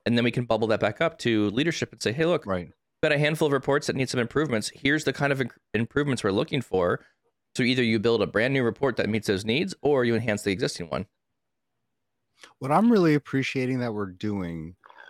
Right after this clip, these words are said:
Speaker 2: just, just a, and just a mention for everyone listening, that I really appreciate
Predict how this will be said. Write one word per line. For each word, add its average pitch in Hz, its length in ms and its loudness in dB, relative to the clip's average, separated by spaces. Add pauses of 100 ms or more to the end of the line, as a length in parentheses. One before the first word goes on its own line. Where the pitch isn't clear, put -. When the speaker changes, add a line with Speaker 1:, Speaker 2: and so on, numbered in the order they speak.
(140)
Speaker 2:
just, 110 300 -2
just 139 240 0
a, 135 60 4 (260)
and 117 160 -4
just 151 180 -4
a 127 40 -2
mention 113 300 -2
for 113 120 -4
everyone 110 260 -4
listening, 101 280 -8
that 104 100 -2
I 110 40 -2
really 123 300 0
appreciate 123 500 -4